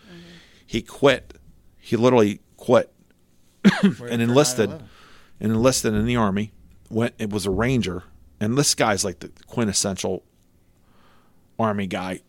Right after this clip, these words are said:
Speaker 2: real square jaw, real good looking
Speaker 1: Right.
Speaker 2: guy. He had long flowing hair, really. He's
Speaker 1: Before
Speaker 2: a beautiful
Speaker 1: it was even
Speaker 2: man.
Speaker 1: cool. <laughs>
Speaker 2: Right. He's a beautiful man, Pat. So he enlisted,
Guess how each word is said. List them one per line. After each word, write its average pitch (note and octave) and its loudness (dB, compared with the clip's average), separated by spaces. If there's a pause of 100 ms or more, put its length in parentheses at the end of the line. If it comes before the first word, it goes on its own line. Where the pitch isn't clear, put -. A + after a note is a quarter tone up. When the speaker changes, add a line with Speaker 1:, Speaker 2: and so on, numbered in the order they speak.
Speaker 2:
real A2 -4
square - -8
jaw, F#2+ -10
real G#2+ -8
good G2+ -8
looking F#2+ -12
Speaker 1:
Right. F#2+ -10
Speaker 2:
guy. F#2+ -6
He G#2 -10
had G#2 -8
long G#2 -10
flowing A2+ -10
hair, F#2+ -14
really. G2 -8 (800)
He's A#2 -14
Speaker 1:
Before G2 -6
Speaker 2:
a D#3 8
beautiful E3+ 6
Speaker 1:
it E3 4
was E3+ 4
even F3 4
Speaker 2:
man. D3 0
Speaker 1:
cool. A3 -2
<laughs> - -8
Speaker 2:
Right. F#3+ 0
He's C3+ -6
a A#2+ -2
beautiful D3+ 4
man, A#2+ -4
Pat. F#2 -10 (560)
So A#2+ -2 (160)
he C3+ -4
enlisted, B2 -4